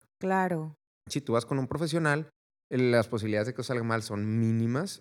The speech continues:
Speaker 2: y
Speaker 1: Ok.
Speaker 2: tú puedes cantar exactamente igual que antes o inclusive mejor.
Speaker 1: Mejor.
Speaker 2: Ahora, obviamente hay que darle un tiempo de recuperación a la cirugía.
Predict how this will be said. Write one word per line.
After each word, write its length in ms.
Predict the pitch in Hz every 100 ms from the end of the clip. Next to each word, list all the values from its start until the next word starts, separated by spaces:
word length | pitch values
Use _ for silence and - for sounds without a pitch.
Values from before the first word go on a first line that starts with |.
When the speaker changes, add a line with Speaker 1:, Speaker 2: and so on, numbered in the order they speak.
| -
Speaker 2:
y 400 | 113 101 101 110
Speaker 1:
Ok. 240 | 180 208
Speaker 2:
tú 140 | 180 -
puedes 360 | 123 113 123 -
cantar 460 | 120 110 107 101 -
exactamente 600 | 113 117 - 123 120 131
igual 180 | 120 123
que 80 | 120
antes 300 | 120 170 -
o 100 | 143
inclusive 600 | 123 110 107 104 104 -
mejor. 440 | 131 110 98 107 95
Speaker 1:
Mejor. 380 | 170 - 175 147
Speaker 2:
Ahora, 340 | 127 107 92 _ _ _
obviamente 360 | - 135 143 113
hay 40 |
que 80 | 113
darle 140 | 104 107
un 40 |
tiempo 220 | 98 92
de 40 | 101
recuperación 460 | 95 - 92 101 95
a 20 |
la 100 | 95
cirugía. 600 | - 117 113 - 110